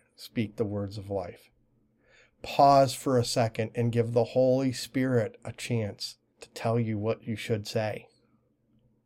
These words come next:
Lord, thank you for this day and thank you for all the miracles that you have done.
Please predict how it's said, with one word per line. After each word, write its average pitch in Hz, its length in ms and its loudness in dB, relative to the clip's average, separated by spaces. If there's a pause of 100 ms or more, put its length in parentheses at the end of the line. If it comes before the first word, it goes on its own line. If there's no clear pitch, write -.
(2000)
Lord, 175 460 12 (400)
thank 208 340 12
you 208 60 4
for 185 200 6
this 160 240 4
day 170 220 12
and 160 120 8
thank 170 300 6
you 170 80 0
for 151 400 6 (120)
all 185 320 12
the 190 100 2
miracles 170 640 8
that 139 140 2
you 147 140 6
have 139 180 4
done. 110 340 4